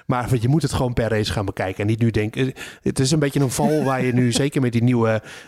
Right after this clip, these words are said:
die, die nieuwe auto's en nieuwe banden... waar je makkelijk intrapt.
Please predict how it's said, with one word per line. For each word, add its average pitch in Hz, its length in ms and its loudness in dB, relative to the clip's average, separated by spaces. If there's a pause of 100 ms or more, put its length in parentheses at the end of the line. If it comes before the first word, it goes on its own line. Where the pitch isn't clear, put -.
die, 135 420 2
die 143 180 2
nieuwe 135 200 2
auto's 135 420 0
en 131 80 2
nieuwe 123 280 2
banden... 131 360 0
waar 123 140 0
je 120 340 -2
makkelijk 131 300 -4
intrapt. 147 520 -2